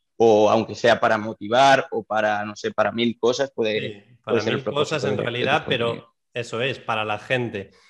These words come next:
Speaker 2: Vale,
Speaker 1: Ujú.
Speaker 2: perfecto. Vamos a pasar a, a la siguiente pregunta, a ver qué, qué opinas.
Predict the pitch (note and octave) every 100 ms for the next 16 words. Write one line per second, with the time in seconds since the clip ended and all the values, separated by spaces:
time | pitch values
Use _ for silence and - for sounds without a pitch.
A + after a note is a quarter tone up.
0 | _ _ - B2+ B2+ A2+ A#2 G#2+ A#2 A#2
1 | A#2 C3+ C#3 C3 C3 B2 B2 A#2+ A#2+ A#2+
2 | A#2+ A#2+ B2 A#2+ A#2 B2 A#2 C3 D3+ E3
3 | A#2 A#2 A#2 A#2 A2+ A2 A2 _ - A#2
4 | B2 A2+ G#2 G2+